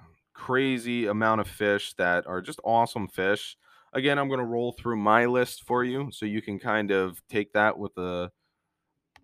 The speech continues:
with thought when you're going to the fish store picking out your fish. So remember, it's Ocellaris clownfish or pink skunk clownfish. They're really good. If you have a bigger tank, you can probably keep a pair of those each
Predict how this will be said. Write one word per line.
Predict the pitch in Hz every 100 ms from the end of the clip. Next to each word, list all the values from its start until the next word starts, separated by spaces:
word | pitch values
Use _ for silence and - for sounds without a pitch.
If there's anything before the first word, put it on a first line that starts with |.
| -
with | 101 101 -
thought | 113 107 113
when | 107 104
you're | 90
going | 90 92 95 101
to | 110
the | 104
fish | - 107
store | - 113 107
picking | 113 98 104
out | 107 92
your | 120
fish. | - 143 - - _ _ _ _
So | - 101
remember, | 98 95 95
it's | 85 -
Ocellaris | 87 110 - 131 123 127 156 - - _ _ -
clownfish | 110 101 95 110 - - _ _ _ _ _ -
or | 101
pink | - 135 117
skunk | - 123 120 -
clownfish. | 95 85 85 95 117 - - _ _ _ _ _ -
They're | 82
really | 87 92 107
good. | 107 90 90 - _ _ _ _
If |
you | 107
have | 101
a | 95
bigger | 98 107
tank, | 110 104 104 104
you | 95
can | 90
probably | 87 - 95 92 101 98 101 101
keep | - 104
a | 82
pair | 104 98
of | 95
those | 92 92 95 - _ _ _
each | 120 107 101 -